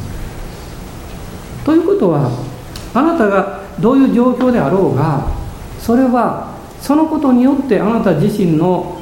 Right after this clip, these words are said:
お、あり方や価値観や人生の評価をする必要がないということなんです。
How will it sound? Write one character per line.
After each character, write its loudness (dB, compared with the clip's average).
お、 0
あ 2
り 4
方 2
や 2
価 -2
値 0
観 2
や 2
人 2
生 0
の 4
評 4
価 0
を 0
す 0
る 4
必 0
要 6
が 0
な 2
い 4
と 0
い 0
う -4
こ -4
と -6
な -8
ん -12
で -14
す。 -12